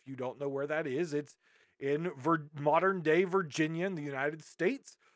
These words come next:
Uh, there's actually a very nice recreation of the town there. Uh, if you actually go to historic Jamestown today, I was there, uh,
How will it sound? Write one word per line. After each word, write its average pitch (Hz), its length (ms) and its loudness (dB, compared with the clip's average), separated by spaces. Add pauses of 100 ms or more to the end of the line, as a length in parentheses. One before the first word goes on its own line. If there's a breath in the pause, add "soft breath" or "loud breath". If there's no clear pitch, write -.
(120 soft breath)
Uh, 131 220 0
there's 131 260 0
actually 160 420 2
a 135 60 0
very 156 360 0
nice 143 480 -6
recreation 156 1040 -8
of 139 160 -4
the 135 80 -12
town 175 420 -2
there. 175 340 0 (300 soft breath)
Uh, 123 60 -6
if 120 120 -10
you 143 120 0
actually 143 320 -2
go 127 200 -2
to 131 200 -4 (100)
historic 135 420 -4
Jamestown 139 520 -8
today, 196 280 0
I 208 120 6
was 160 200 -2
there, 170 480 2 (400)
uh, 139 420 -2